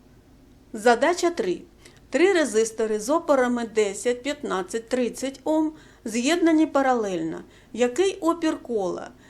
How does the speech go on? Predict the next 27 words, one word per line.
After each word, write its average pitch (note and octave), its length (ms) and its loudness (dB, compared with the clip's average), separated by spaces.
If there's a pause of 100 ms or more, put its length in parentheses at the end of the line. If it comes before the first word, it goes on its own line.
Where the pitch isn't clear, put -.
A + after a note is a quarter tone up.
(180)
Яка B3 380 4
сила F4 320 4
струму B3 480 0
через A3+ 340 -6
кожний A3+ 460 -4
з G#3 80 -10
резисторів? A3 760 -4 (320)
І D#4+ 140 4
загальна C4 640 2
сила G#3+ 320 -4
струму D4 420 -2
в C#4 100 -8
колі, G3+ 500 -4 (280)
якщо B3 380 0
до G#3+ 160 -2
кола E4+ 360 0
прикладено D#4 640 0
напругу C4+ 560 -4 (240)
тридцять D4 440 0
шість B3 400 -6
вольт. G3+ 520 0 (920)
Дано. A3+ 540 4 (440)
Р E4+ 180 6
один A#3+ 300 0
дорівнює A#3 560 -2
десять A3 460 -2
Ом, D4 300 -2